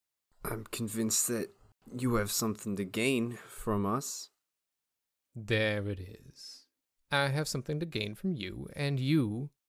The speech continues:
Speaker 2: have something to gain from me.
Speaker 1: So, Trickster God, who's to say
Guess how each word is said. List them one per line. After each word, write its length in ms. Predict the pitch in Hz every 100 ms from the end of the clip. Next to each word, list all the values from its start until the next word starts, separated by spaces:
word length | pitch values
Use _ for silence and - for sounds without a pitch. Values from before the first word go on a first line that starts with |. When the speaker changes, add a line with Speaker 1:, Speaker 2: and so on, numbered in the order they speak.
| _ _
Speaker 2:
have 180 | 127 -
something 300 | 107 - 107
to 60 |
gain 300 | 104 101 95
from 200 | - 107
me. 260 | 113 117 - _ _ _ _ _ _ _ _ _ _
Speaker 1:
So, 260 | - - 127
Trickster 560 | - 143 127 - 101
God, 420 | 92 95 107 160 165 _ _ _ _ - - - -
who's 340 | 156 147 -
to 120 | -
say 480 | - - 156 147 147